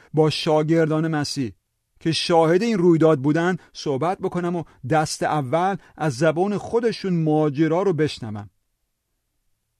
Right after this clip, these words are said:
مسیح به چارپایی‌ها لگد می‌زنه، میزها رو واژگون می‌کنه، مردم رو بیرون می‌کنه و اجازه نمیده چیزی رو از اونجا بیرون ببرن. چه قدرتی،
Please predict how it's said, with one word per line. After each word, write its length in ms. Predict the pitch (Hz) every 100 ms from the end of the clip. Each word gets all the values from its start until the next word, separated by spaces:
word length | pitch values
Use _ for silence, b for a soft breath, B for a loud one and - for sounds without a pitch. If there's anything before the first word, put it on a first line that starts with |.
| _ _ _ _ _ _ _ _ _ _ _
مسیح 560 | 139 156 147 185 208 202 - _ _ _ -
به 120 | 156
چارپایی‌ها 800 | - - 156 - - 156 151 170
لگد 400 | 156 135 143 135
می‌زنه، 400 | 117 110 117 123 _ _ _ _ 135
میزها 560 | 156 170 170 143 165
رو 120 | 208
واژگون 500 | 180 156 135 120 156
می‌کنه، 400 | 127 - 107 101 - _ _ _ -
مردم 600 | 160 170 170 151 190 220
رو 100 | 208
بیرون 360 | 143 156 180
می‌کنه 400 | 156 - 113 98 - _ _ _ _
و 80 | 160
اجازه 500 | 180 139 160 160 220
نمیده 420 | 220 233 190 147 B B
چیزی 440 | - 208 208 196
رو 80 | 185
از 180 | 156 139
اونجا 300 | 139 139 151
بیرون 360 | 117 123 131
ببرن. 340 | 120 107 113 123 _ _ _ _ _ _ _ _ _ _ _ _
چه 240 | - 220 196
قدرتی، 580 | 175 156 170 180 135